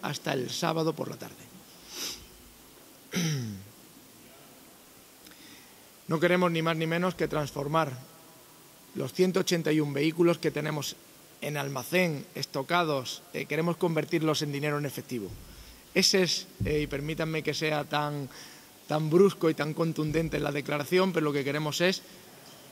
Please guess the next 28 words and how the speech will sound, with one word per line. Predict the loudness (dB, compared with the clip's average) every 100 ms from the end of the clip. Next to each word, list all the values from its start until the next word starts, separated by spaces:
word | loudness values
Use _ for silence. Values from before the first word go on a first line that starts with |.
| -20 -20 -14
ser | 0 4
muy | 4 2
transparente. | 0 -2 -6 -6 -6
La | -6
transparencia | -6 -2 0 2 4 4
es | 4 -2 -10
decir | -2 0
la | 0
verdad, | -2 -4 -6
y |
la | -6 -4
verdad | -2 0 -2 -4
significa | -12 -10 -6 -2 -2
que | -2
queremos | -2 -2 -4 -4
transformar | -4 -2 -2 0 2 0 -4 -16 -10 2
ciento | 4 4 2
ochenta | 2 0 0
y | -2
un | -2 -2
coches | -2 0 0 -2 -8 -20 -20 -20 -20 -20 -20 -20 -20 -20 -20 -4
en | -2
dinero | 0 -2 -2
en | -4
efectivo, | -8 -12 -12 -14 -16 -20 -20 -12
que | -8
nos | -6
ayuden | -2 0 2 2